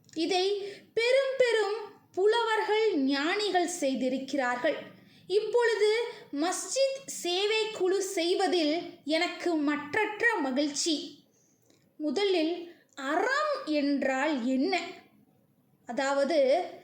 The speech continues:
அரு கூட்டல் அம், அறம். ஒரு மனிதன் இப்படித்தான் வாழ வேண்டும், இப்படித்தான் வாழக்கூடாது, இவை செய்ய வேண்டும், இவை செய்யக்கூடாது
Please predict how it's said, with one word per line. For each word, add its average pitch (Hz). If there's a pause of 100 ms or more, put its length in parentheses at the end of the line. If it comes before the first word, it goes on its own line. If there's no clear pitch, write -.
(320)
அரு 494 (180)
கூட்டல் 415 (140)
அம், 440 (640)
அறம். 311 (1300)
ஒரு 330
மனிதன் 440
இப்படித்தான் 403
வாழ 302
வேண்டும், 302
இப்படித்தான் 370
வாழக்கூடாது, 311 (500)
இவை 381
செய்ய 415
வேண்டும், 427
இவை 311
செய்யக்கூடாது 330